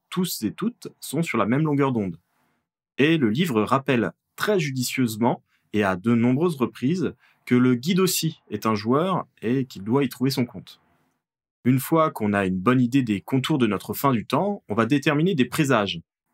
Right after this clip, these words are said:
c'est-à-dire des éléments qui contribuent à rapprocher cet apocalypse.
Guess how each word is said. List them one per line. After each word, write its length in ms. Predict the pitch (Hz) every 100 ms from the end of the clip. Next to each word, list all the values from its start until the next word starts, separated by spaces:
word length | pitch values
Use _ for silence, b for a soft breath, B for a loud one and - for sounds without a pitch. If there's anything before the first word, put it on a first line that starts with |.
| -
c'est-à-dire 460 | - 120 127 160
des 220 | 120 101
éléments 400 | 143 123 117 160
qui 240 | - 120 107
contribuent 540 | 160 165 135 131 196
à 180 | 131 98
rapprocher 420 | - - - 151
cet 200 | 170 -
apocalypse. 680 | 113 143 127 95 82 - -